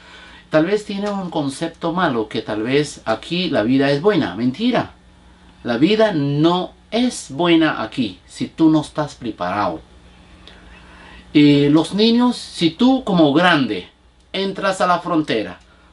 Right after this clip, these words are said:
con tu capacidad de trabajar y hacer y encuentras la vida difícil.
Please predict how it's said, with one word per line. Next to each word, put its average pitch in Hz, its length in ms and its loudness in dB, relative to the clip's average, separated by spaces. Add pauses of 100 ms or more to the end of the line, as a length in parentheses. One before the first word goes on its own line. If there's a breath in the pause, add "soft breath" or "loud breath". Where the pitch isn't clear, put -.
con 165 220 2
tu 165 140 -6
capacidad 165 720 2
de 160 160 -2
trabajar 120 760 0
y 151 140 2
hacer 185 500 -2 (380 loud breath)
y 170 180 0
encuentras 190 600 -2
la 170 140 4
vida 214 320 2
difícil. 202 680 -4